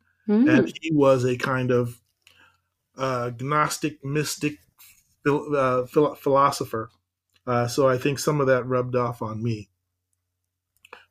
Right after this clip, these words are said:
Speaker 2: But my folks went on. My dad, uh, ultimately, uh, joined the,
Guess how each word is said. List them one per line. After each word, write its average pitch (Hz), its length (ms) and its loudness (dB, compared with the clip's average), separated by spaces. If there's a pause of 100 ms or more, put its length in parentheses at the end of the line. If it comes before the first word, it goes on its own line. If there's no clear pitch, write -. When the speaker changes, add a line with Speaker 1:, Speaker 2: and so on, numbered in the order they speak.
Speaker 2:
But 143 200 0
my 143 220 -4
folks 170 360 0
went 160 200 -2
on. 139 340 -2
My 131 160 -2
dad, 143 420 0 (480)
uh, 131 240 -2
ultimately, 139 720 0
uh, 123 340 -4 (120)
joined 135 480 0
the, 120 340 -2